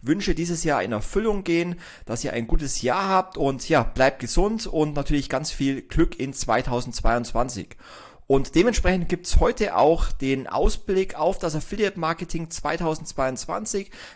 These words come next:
Wir schauen, was sind die Trends und was sind die Herausforderungen. Und ja, wir haben ja im Dezember auch den Jahresrückblick zweitausendeinundzwanzig gemacht, zusammen mit dem Ingo Kamps. Und wie gesagt, heute schauen wir auf, ähm, ja, die Trends dieses Jahr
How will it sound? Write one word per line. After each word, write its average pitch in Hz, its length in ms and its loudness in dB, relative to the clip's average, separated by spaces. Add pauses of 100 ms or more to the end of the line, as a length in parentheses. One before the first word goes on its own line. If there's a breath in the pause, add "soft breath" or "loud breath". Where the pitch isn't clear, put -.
Wir 139 80 -6
schauen, 156 280 4
was 139 220 2
sind 170 140 -8
die 127 100 -8
Trends 196 400 -6
und 135 140 -8
was 139 160 -4
sind 147 140 -10
die 135 80 -6
Herausforderungen. 185 1040 0 (420 loud breath)
Und 147 340 4
ja, 156 140 6
wir 139 100 4
haben 156 140 2
ja 156 80 6
im 127 160 0
Dezember 175 560 -2
auch 139 180 6
den 131 240 0
Jahresrückblick 165 880 -2
zweitausendeinundzwanzig 170 1300 -4
gemacht, 160 380 0
zusammen 139 260 -4
mit 127 100 -8
dem 120 100 -8
Ingo 135 260 -4
Kamps. 196 480 -4 (380 loud breath)
Und 151 220 2
wie 170 80 -2
gesagt, 160 320 2
heute 180 280 6
schauen 151 340 2
wir 147 240 2
auf, 123 400 4
ähm, 120 220 2
ja, 120 160 2
die 104 220 0
Trends 127 460 -2
dieses 127 320 -6
Jahr 123 300 2